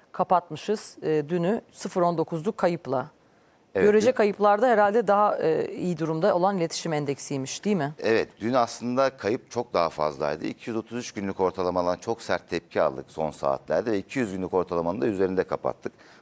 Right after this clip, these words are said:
Speaker 2: Bu anlamda önemli. Yani iki bin yüz elli bölgesi, e, önemli bir destek. Buranın tutucu olması gerekir. E, yukarıda yüz kırk dört günlük ortalamamız kabaca iki bin iki yüz elli, iki bin üç yüz bölgesinde. Bu bölgeyi aşmamız lazım. Aşabilirsek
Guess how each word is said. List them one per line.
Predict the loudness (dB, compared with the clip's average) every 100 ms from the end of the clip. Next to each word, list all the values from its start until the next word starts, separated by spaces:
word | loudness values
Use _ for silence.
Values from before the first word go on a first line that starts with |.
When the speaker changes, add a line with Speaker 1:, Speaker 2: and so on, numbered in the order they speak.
| 0
Speaker 2:
Bu | 2
anlamda | 2 2 0 2
önemli. | 2 4 0 0 0
Yani | 0 0
iki | -8 -8
bin | -6
yüz | -2 -2
elli | 0 2
bölgesi, | 0 0 -4 -4 -4 -8 -20 -20 _
e, | 0
önemli | 2 2 0 -2
bir | -2
destek. | -4 -4 -8 -6 -2
Buranın | 0 0
tutucu | -6 -10 0 2
olması | 2 -2 -2
gerekir. | -2 0 -4 -8 -10 -20 -20 _ -4
E, | -2 0 0 0 -4
yukarıda | -2 0 0 0
yüz | -6
kırk | -8 -6
dört | -4
günlük | -4 -2 -2
ortalamamız | 0 -2 -2 -4 -2
kabaca | 0 0 -2
iki | -8 -10 -8
bin | -8
iki | -6 -6
yüz | -2
elli, | -2 -2
iki | -2 -2
bin |
üç | -2 -4
yüz | 0
bölgesinde. | 0 0 -4 -8 -6 -2
Bu | 2
bölgeyi | 2 4 4
aşmamız | 2 -4 -2 2
lazım. | 2 2
Aşabilirsek | -4 -2 -2 -2 -2